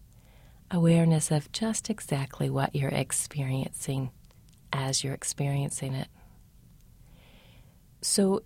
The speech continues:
you'll want to arrange to be in a place that is protected and warm, comfortable, where you feel safe and secure, and where you will not be interrupted by anyone or by the telephone.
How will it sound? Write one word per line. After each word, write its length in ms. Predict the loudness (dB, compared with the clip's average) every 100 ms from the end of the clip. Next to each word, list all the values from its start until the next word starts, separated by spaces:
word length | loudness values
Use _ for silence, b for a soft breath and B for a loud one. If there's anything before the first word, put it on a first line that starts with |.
| 0
you'll 200 | 2 4
want 260 | 2 0
to 140 | -2 -2
arrange 440 | 0 0 0 -2
to 80 | -4
be 180 | 0 2
in 80 | 2
a 60 |
place 600 | 0 -2 0 0 -2 -6 -6
that 120 | -4
is 140 | -2 -4
protected 800 | -4 -6 -4 -10 -8 -6 -2 0
and 180 | 0
warm, 460 | 0 -2 -4 -6 -10 -14 -20 -20 -20 -20 -18
comfortable, 600 | -2 0 0 -4 -4 -6 -10 -20 -20 -20 -20 b b b -2
where 120 | 2
you 180 | 2 2
feel 240 | 2 2
safe 440 | 2 0 0 0 -2
and 120 | -2
secure, 760 | -2 -4 -6 -6 -2 -2 -2 -6 -14 b b b b b b b -2
and 260 | 2 4 4
where 160 | 4
you 140 | 4 4
will 100 | 4
not 300 | 4 2 0
be 140 | -2
interrupted 640 | -2 -2 0 -2 -4 -8 -4
by 140 | -2
anyone 420 | 0 0 -2 -4 B B B B B B
or 160 | -2 0
by 160 | 2 0
the 100 | -2
telephone. 760 | -4 -4 -4 -4 -4 -2 -6